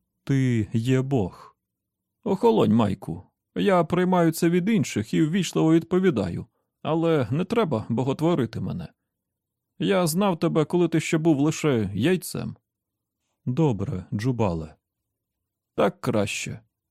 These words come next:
Коли ти почав пити з самого ранку? Якщо робити це у твоєму віці, можна знищити шлунок. Ти ніколи не доживеш до того, щоб стати щасливим старим п'яницею, як я.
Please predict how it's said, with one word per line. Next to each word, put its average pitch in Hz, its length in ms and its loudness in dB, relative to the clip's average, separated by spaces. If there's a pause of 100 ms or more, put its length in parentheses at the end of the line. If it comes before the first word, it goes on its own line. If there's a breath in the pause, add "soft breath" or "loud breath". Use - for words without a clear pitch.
(520)
Коли 233 200 2
ти 147 120 -2
почав 135 420 0
пити 156 280 2
з - 40 -4
самого 151 440 2
ранку? - 440 -8 (580)
Якщо 190 300 0
робити 185 360 2
це 180 140 -2
у 165 80 2
твоєму 170 380 2
віці, 185 360 -2
можна 170 420 0
знищити 175 480 -2
шлунок. - 560 -6 (640)
Ти 285 100 -2
ніколи 220 340 4
не 131 120 4
доживеш 131 420 2
до 143 100 0
того, - 260 2
щоб 165 220 -2
стати 147 320 -2
щасливим 147 540 0
старим 143 320 0
п'яницею, 139 600 2
як 165 220 -2
я. - 220 -8